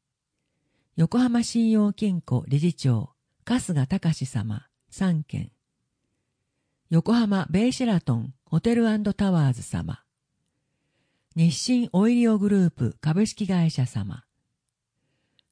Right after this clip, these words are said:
グミサワ伝説有限会社様、三件。株式会社フロンティア様。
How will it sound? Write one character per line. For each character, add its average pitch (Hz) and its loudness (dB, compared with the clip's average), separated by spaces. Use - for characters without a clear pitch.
グ 160 4
ミ 226 4
サ 254 -2
ワ 226 2
伝 202 0
説 - -4
有 202 2
限 220 0
会 185 0
社 - -8
様、 120 -6
三 170 -2
件。 - -12
株 190 2
式 247 -4
会 202 2
社 - -4
フ 165 -2
ロ 247 2
ン 233 -4
テ 175 -4
ィ 117 2
ア - -6
様。 98 -8